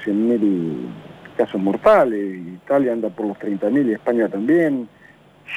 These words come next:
Y bueno, pero entonces, ¿por qué? No, que cada uno responda a su propia,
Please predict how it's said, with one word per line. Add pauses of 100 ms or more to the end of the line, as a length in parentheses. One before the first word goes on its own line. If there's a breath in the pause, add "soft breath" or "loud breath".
(140)
Y
bueno,
pero
entonces,
¿por
qué?
No,
que
cada
uno (480 soft breath)
responda
a
su
propia,